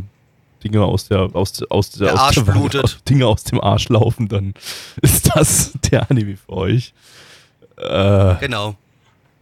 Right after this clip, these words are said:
Speaker 1: ja.
Speaker 2: Ja, ich glaub, wir kommen schon zu den Zahlen, nicht, weil
Speaker 1: Nee.
Speaker 2: dazu gibt's wirklich nicht so mega viel zu sagen, ganz ehrlich. Ähm,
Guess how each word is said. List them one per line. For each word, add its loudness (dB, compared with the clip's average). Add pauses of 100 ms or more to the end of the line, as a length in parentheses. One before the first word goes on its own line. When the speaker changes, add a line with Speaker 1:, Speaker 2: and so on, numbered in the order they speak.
(160)
Speaker 1:
ja. 2 (1900)
Speaker 2:
Ja, 0
ich -2
glaub, 0
wir -2
kommen -2
schon -4
zu -4
den -6
Zahlen, 0
nicht, -10 (120)
weil 2
Speaker 1:
Nee. 6
Speaker 2:
dazu -2
gibt's -10
wirklich -6
nicht -2
so -4
mega 0
viel -8
zu -10
sagen, 0 (160)
ganz -10
ehrlich. -6 (540)
Ähm, 2